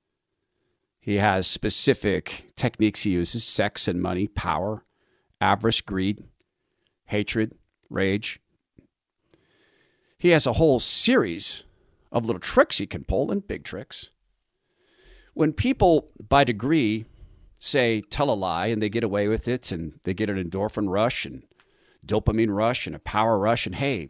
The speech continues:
I got away with it." The devil steps in to say, "Look how smart you are. And after all, it's not that bad. You're not worse than them.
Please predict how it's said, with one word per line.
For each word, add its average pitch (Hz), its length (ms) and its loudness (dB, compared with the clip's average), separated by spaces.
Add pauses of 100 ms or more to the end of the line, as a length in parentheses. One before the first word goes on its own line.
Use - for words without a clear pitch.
I 104 80 -4
got 101 220 -4
away 98 240 -2
with 92 160 -4
it." 64 280 -10 (1400)
The 85 340 -6
devil 107 380 0
steps - 400 -4
in 107 120 -2
to 92 80 -6
say, 92 220 -4
"Look 107 220 -8
how - 120 -6
smart 110 560 -4
you 64 220 -16
are. - 400 -20 (1160)
And 143 160 0
after 90 320 -2
all, 80 240 4
it's - 240 -2
not - 340 -4
that 65 220 -8
bad. 80 280 -2
You're 92 100 -4
not 82 200 -2
worse 85 240 -4
than 65 220 -10
them. 80 340 -6